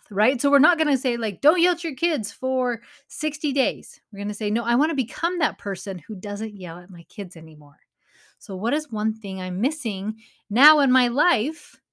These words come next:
to help me on that path, right? So if I'm gonna do line upon line, precept upon precept, I'm okay that I'm just gonna work towards the next step that I need to work on. So for you, maybe that is meditating, meditating every day, envisioning yourself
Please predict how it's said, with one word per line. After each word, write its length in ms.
to 140
help 280
me 120
on 120
that 180
path, 440
right? 360
So 120
if 80
I'm 200
gonna 180
do 180
line 220
upon 300
line, 160
precept 360
upon 200
precept, 520
I'm 140
okay 280
that 140
I'm 100
just 160
gonna 180
work 220
towards 340
the 80
next 260
step 320
that 120
I 60
need 160
to 100
work 240
on. 180
So 200
for 140
you, 320
maybe 360
that 340
is 360
meditating, 720
meditating 540
every 240
day, 340
envisioning 560
yourself 380